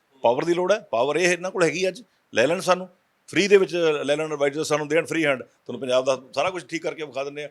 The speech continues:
ਔਰ ਦੋ ਮਹੀਨਿਆਂ 'ਚ ਤੁਹਾਨੂੰ ਇੰਪੈਕਟ ਦਿਖਾਈ ਦੇਊਗਾ ਵੀ ਕੀ ਹੈ। ਤੋ ਇਹਨਾਂ ਨੇ ਤਾਂ ਕਰਨਾ ਨਹੀਂ ਹੈ, ਪਰ ਅਸੀਂ ਆਪਣਾ ਕੋਈ ਚੀਜ਼ ਲੁਕੋਈ ਨਹੀਂ ਹੋਈ। ਕੋਈ ਇਹ ਨਹੀਂ ਹੈਗਾ ਕਿ ਕੋਈ ਵੱਖਰੀ ਚੀਜ਼ ਜੇ ਸਾਨੂੰ ਪਾਵਰ ਦਿਓਗੇ ਤਾਂ ਫਿਰ ਤਾਂ ਦੱਸਾਂਗੇ।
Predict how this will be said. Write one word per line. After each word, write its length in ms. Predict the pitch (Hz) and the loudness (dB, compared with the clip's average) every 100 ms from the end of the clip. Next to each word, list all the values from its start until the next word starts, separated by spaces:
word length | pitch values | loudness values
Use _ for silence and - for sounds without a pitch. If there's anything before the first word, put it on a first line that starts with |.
| _ - | _ -8
ਔਰ 100 | 127 | -4
ਦੋ 180 | 120 160 | -2 -2
ਮਹੀਨਿਆਂ 260 | 156 139 | -4 -6
'ਚ 20 | 135 | -6
ਤੁਹਾਨੂੰ 180 | 143 | -10
ਇੰਪੈਕਟ 220 | 135 135 123 | -6 -8 -8
ਦਿਖਾਈ 240 | 127 131 | -8 -6
ਦੇਊਗਾ 280 | 127 127 127 | -6 -10 -12
ਵੀ 80 | 131 | -14
ਕੀ 220 | 139 131 | -12 -12
ਹੈ। 120 | 120 _ _ _ | -12 _ _ _
ਤੋ 100 | 175 | -8
ਇਹਨਾਂ 200 | 196 226 | -6 -6
ਨੇ 80 | 226 | -4
ਤਾਂ 140 | 214 | -2
ਕਰਨਾ 300 | 214 156 139 | 0 2 2
ਨਹੀਂ 180 | 113 87 | -2 -6
ਹੈ, 100 | 76 _ - | -12 _ -2
ਪਰ 160 | 160 165 | 0 0
ਅਸੀਂ 200 | 180 185 | -2 -2
ਆਪਣਾ 300 | 165 175 170 | -2 -6 -6
ਕੋਈ 180 | 180 | -8
ਚੀਜ਼ 260 | 180 175 180 | -10 -12 -10
ਲੁਕੋਈ 320 | 180 151 127 | -8 -4 -4
ਨਹੀਂ 120 | 135 | -4
ਹੋਈ। 200 | 139 101 - _ _ - | -6 -6 -10 _ _ -10
ਕੋਈ 220 | 156 160 | -8 -4
ਇਹ 160 | 170 185 | -2 -2
ਨਹੀਂ 120 | 165 | -2
ਹੈਗਾ 200 | 143 170 | -2 -2
ਕਿ 120 | 170 | -4
ਕੋਈ 200 | 180 165 | -6 -6
ਵੱਖਰੀ 300 | 156 156 160 | -6 -6 -6
ਚੀਜ਼ 280 | 160 160 160 | -6 -6 -4
ਜੇ 140 | 156 | -6
ਸਾਨੂੰ 260 | 139 143 151 | -2 -4 -2
ਪਾਵਰ 280 | 147 143 143 | -4 -4 -6
ਦਿਓਗੇ 380 | 156 170 160 151 _ _ | -8 -10 -10 -12 _ _
ਤਾਂ 80 | 139 | -6
ਫਿਰ 180 | 139 139 | -2 -2
ਤਾਂ 100 | 135 | -2
ਦੱਸਾਂਗੇ। 380 | 120 117 107 | -4 -6 -10